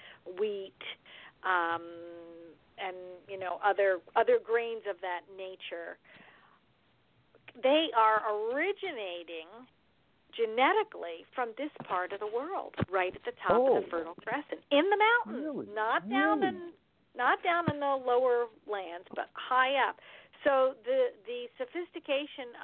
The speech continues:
Speaker 1: of, like, grasses into cereal grains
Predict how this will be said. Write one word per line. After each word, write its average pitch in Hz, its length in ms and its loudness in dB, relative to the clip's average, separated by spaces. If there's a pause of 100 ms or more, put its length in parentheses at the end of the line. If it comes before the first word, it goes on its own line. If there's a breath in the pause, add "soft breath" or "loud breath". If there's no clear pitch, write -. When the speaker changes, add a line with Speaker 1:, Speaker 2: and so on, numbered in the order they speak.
(120)
Speaker 1:
of, 202 80 -4 (140)
like, 190 280 -6 (560 loud breath)
grasses 233 760 2 (120)
into 247 340 -8 (100)
cereal 311 420 2
grains 175 640 -10